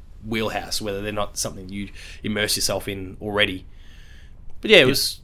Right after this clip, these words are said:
Speaker 2: And YouTube's, like, a niche thing as well. Each
Speaker 1: Yeah.
Speaker 2: person's got their own personal taste, so it's not, like, the mainstream.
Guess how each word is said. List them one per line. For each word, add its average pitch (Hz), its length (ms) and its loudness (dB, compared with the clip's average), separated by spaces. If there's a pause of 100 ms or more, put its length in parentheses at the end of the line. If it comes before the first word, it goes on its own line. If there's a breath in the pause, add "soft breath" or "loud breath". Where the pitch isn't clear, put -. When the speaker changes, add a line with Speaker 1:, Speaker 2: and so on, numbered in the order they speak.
Speaker 2:
And 180 180 0
YouTube's, 208 480 4
like, 135 140 4
a 120 80 2
niche 110 340 -2
thing 110 180 -2
as 101 120 -2
well. 98 200 0
Each 104 120 0
Speaker 1:
Yeah. 98 100 0
Speaker 2:
person's 101 400 -2
got 87 140 -6
their 101 100 -4
own 104 100 -6
personal 98 380 -6
taste, 98 300 -8
so 98 100 -8
it's - 180 -8
not, - 240 -10
like, - 140 -6 (200)
the 120 60 -8
mainstream. 110 440 -8